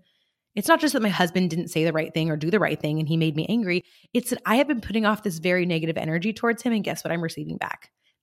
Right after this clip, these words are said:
That same energy. And so when I take my power back and say, "Okay, I want to really be in this loving,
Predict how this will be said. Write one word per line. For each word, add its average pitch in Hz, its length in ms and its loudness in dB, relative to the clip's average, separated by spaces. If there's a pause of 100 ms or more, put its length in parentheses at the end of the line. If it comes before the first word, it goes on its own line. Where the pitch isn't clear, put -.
That - 160 0
same 156 300 -2
energy. 156 500 -8 (640)
And 190 100 -4
so 190 100 0
when 185 120 2
I 240 180 4
take 170 460 0 (440)
my 180 240 6
power 156 340 0
back - 340 -2
and 165 120 -8
say, 170 160 2
"Okay, 170 340 2
I 185 140 4
want 240 280 2
to 175 380 -6
really 180 380 2 (320)
be 190 180 0
in 180 120 2
this 165 200 0 (320)
loving, 170 640 2